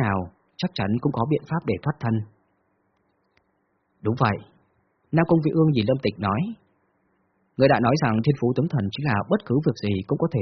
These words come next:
thử một lần." "Đúng vậy. Tuy những gì mảnh giáp nhỏ màu vàng này ghi lại đều không nói rõ Cung Thanh Loan nguy hiểm thế nào, nhưng nếu như là Cung Thanh Loan là tử địa, vậy ít nhất ngài ấy sẽ nói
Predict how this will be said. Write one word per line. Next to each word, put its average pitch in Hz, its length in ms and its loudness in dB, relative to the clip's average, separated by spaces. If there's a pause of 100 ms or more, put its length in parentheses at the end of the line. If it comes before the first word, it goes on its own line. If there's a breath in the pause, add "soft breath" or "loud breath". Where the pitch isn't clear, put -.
thử 110 100 0
một 95 240 -2
lần." 92 120 -2 (2000)
"Đúng 117 140 0
vậy. 113 180 4 (1080)
Tuy 160 160 6
những 180 220 6
gì 135 60 4 (120)
mảnh 104 140 2
giáp 175 160 0
nhỏ 147 200 4
màu 107 160 2
vàng 107 160 2
này 104 180 2
ghi 143 80 0 (100)
lại 107 100 2 (100)
đều 107 160 2
không 139 200 0
nói 113 220 2
rõ 120 60 -2 (100)
Cung 151 140 2
Thanh 135 160 0
Loan 131 160 0
nguy 135 180 4
hiểm 98 160 0
thế 139 60 0 (100)
nào, 95 140 -2 (800)
nhưng 165 220 8
nếu 139 120 8
như 214 120 6
là 120 180 4
Cung 160 180 2
Thanh 156 160 0
Loan 147 140 2
là 110 100 2 (100)
tử 113 140 4
địa, 95 200 0 (540)
vậy 120 100 4 (100)
ít 170 60 0
nhất 196 160 2
ngài 123 160 2
ấy 101 140 0 (160)
sẽ 120 100 0 (600)
nói 113 120 4